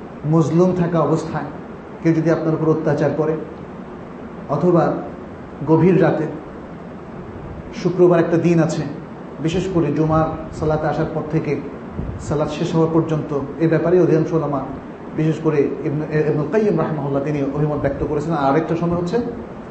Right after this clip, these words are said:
আসরের পর থেকে সূর্য অস্ত যাওয়া পর্যন্ত, এ দুটো সময় অ্যাভয়েড করতে পারি। বৃষ্টি নামলে, আরও অনেক, আহ, যেগুলো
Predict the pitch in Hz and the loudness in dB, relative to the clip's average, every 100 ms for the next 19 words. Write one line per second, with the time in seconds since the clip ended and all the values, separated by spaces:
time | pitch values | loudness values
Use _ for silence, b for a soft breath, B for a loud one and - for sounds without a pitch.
0 | - - 156 156 147 - 160 220 156 131 | -6 -2 0 0 0 -2 -2 -2 -2 0
1 | 165 240 - - - - - - - 151 | 2 2 -2 -8 -12 -14 -14 -10 -2 -2
2 | 165 135 135 143 135 135 123 123 - - | 0 0 0 0 -2 -2 -4 -6 -8 -2
3 | 165 180 180 180 165 160 170 160 160 143 | 0 2 2 0 0 2 2 2 2 0
4 | 139 - - - - - - - - 160 | -2 -6 -12 -14 -14 -14 -14 -12 0 2
5 | 175 175 160 151 147 139 139 - - - | 4 2 2 2 2 2 0 -4 -12 -14
6 | - - 254 233 220 233 - - - - | -8 -2 2 2 0 -4 -10 -12 -14 -14
7 | - - - 135 123 131 120 123 123 127 | -14 -14 -10 -8 -4 -4 -4 -6 -6 -8
8 | 120 139 160 160 151 147 | -8 -2 2 4 4 4